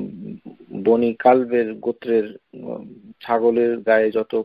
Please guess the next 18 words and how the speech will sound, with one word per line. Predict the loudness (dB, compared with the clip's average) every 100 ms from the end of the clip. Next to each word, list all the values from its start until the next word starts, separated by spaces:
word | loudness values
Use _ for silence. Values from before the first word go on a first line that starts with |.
| -4
পশম | -6 -4 -8
ছিল | -8 -6 -6
সেই | -4 -4
পরিমাণ | -2 -2 0 -2 0
লোককে | -2 -2 -4
ক্ষমা | -4 -2 -2
করেন। | -2 -6 -8 -4
এই, | -6
এই | -4 -6
হাদিসটি | -6 -6 -6 -10 -16
সহিহ | -12 -10 -8
নয়। | -8 -10 -12 -8
এবং | 0 2 0 -2 _ _ _ _ 0
নামাজ | 2 4 4 4 2
এবং | -2 -2 0
রোজা | 2 2 2
রাখার | 0 -2 -2 -2
হাদিস | -4 -6 -8